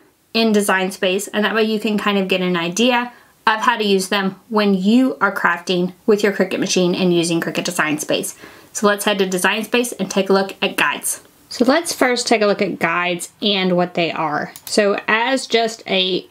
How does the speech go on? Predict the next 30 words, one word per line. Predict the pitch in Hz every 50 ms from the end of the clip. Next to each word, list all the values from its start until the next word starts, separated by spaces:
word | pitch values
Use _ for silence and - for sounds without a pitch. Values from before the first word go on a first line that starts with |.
| -
example, | - 202 180 170 175 175 - 175 175 175 170 160 - 156 151 147 156 156
we're | 190 190 185
gonna | 170 180 185 180 -
add | - 185 175 175 175
a | 175 175
square | 175 - - - - 185 180 175 180 175 170 170 170
to | 170 - - 180
Cricut | - - 170 - 160 -
Design | - 175 - 151 139 - 156 175
Space. | - - - 101 85 - - - - - -
So | - 214
when | 208 226 233
you | 247 233
add | 226 233 254 262 277 302 294 269
this | 269 262 254
square, | - - - 202 190 185 180 180
it, | 185 196 - - - - -
under | 208 202 208 220 220 -
operation, | 196 190 - - 190 185 180 175 175 - - 180
it | - -
will | 180
say | - - 185 175
basic | 170 - 175 165 165 165 - - - - -
cut. | - - 160 - - - - -
If | 220 202
you | 214 220
pull | 214 - 294 302
that | 320 349 302 - -
box | - 220 214 208 208 - - -
down, | 294 320 330 277 226 202 202 208 214 214